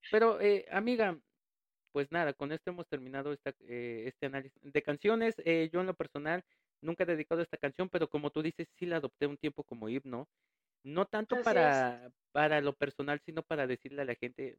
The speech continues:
Speaker 1: "Bájale tres rayitas a tu soberbia, a tu ego". O sea, está bien que te sientas el inalcanzable, más como músicos nos llegamos a sentir inalcanzables, pero oye,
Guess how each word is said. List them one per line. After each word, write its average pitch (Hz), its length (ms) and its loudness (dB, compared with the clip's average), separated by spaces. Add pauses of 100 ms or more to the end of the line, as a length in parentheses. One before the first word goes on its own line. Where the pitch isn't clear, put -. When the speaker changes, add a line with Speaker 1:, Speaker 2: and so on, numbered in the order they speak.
(120)
Speaker 1:
"Bájale 180 360 -10 (100)
tres 190 220 -2
rayitas 180 460 -4
a 139 60 -6
tu - 160 -20
soberbia, 127 580 -2
a - 40 -6
tu 113 220 -6
ego". 120 300 0
O - 540 -20
sea, 175 80 0
está 214 200 0
bien 214 200 -2
que 196 100 -2
te 156 140 -4
sientas 165 360 -8
el 139 120 -6
inalcanzable, 123 840 -4
más 180 200 -4
como 180 260 -4
músicos 143 500 -4
nos 117 140 -12
llegamos 135 360 -8
a 120 40 -14
sentir 139 300 -8
inalcanzables, 120 680 -8
pero 147 200 -4
oye, 180 220 -6